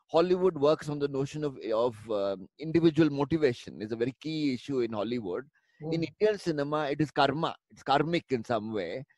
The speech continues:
Speaker 1: That is, things happen to you. Okay, you are the recipient of, uh, dispensations of the fate, of the destiny. You look at anything, for example, I, in fact, this came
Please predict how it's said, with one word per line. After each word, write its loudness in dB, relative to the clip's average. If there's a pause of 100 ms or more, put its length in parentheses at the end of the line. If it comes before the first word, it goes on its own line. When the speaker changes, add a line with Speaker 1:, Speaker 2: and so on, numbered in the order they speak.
(180)
Speaker 1:
That 0
is, 4
things 0
happen -2
to 2
you. -2 (480)
Okay, -4
you 6
are 6
the 6
recipient 2
of, 0 (100)
uh, 2
dispensations -2
of -2
the -8
fate, -2
of -4
the -2
destiny. -6 (360)
You -2
look 4
at 6
anything, 0
for 2
example, 2
I, 4
in 2
fact, -4
this 0
came -2